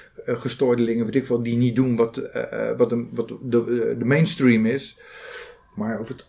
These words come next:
algemeen, als je vraagt, "Wil je hulp verlenen aan je naaste?" dan zegt bijna iedereen ja. Ik zie het op de lagere school van mijn kinderen. Ik weet dat we daar net voor de eerst kwamen en ik heb nogal wat kleine kinderen, zes overigens. Maar, ehm, en dat die directrice zei, ehm,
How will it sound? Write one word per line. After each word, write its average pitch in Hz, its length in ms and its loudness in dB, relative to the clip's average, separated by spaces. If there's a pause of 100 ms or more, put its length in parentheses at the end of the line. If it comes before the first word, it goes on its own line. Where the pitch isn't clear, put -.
algemeen, 165 680 2 (100)
als 190 320 -2
je 180 60 -2
vraagt, 120 400 -8
"Wil 135 200 6
je 131 100 4
hulp 131 220 4
verlenen 123 380 -6
aan 127 140 -6
je 120 80 0
naaste?" 127 480 -4
dan 110 160 -10
zegt - 300 -10
bijna 131 240 -4
iedereen 120 380 -4
ja. 131 200 -4 (400)
Ik - 120 -6
zie 220 140 6
het 190 100 4
op 170 100 0
de 165 140 0
lagere 165 340 4
school 170 240 4
van 139 120 2
mijn 135 160 2
kinderen. 185 340 4 (960)
Ik - 80 -10
weet 175 140 10
dat 165 100 10
we 151 80 12
daar 151 200 8
net 165 200 6
voor 160 120 2
de 156 80 0
eerst 147 240 2
kwamen 170 320 0
en 139 100 -2
ik 127 120 -4
heb 165 120 -2
nogal 156 260 0
wat 139 140 -2
kleine 139 320 -2
kinderen, 127 340 -4
zes 123 320 -2
overigens. 113 520 -8
Maar, 120 380 0
ehm, 123 440 -8 (260)
en 151 140 2
dat 147 160 8
die 139 200 -4
directrice 160 600 4
zei, 147 340 6
ehm, 127 500 -2